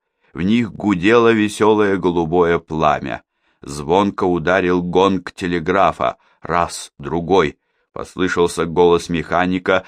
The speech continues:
отвечающего что-то в переговорный на мостик. Жидков слышал, как засвистело в цилиндрах.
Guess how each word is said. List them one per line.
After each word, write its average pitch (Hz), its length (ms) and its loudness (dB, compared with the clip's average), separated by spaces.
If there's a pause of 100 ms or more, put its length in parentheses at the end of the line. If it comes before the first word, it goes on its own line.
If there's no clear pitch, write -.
(120)
отвечающего 87 880 -2
что-то 87 460 -2
в - 80 -20
переговорный 82 960 0
на 82 160 0
мостик. - 720 -6 (240)
Жидков 113 560 0
слышал, 120 640 -2 (220)
как 85 220 -2
засвистело 90 800 -2
в 87 60 -10
цилиндрах. 80 840 -4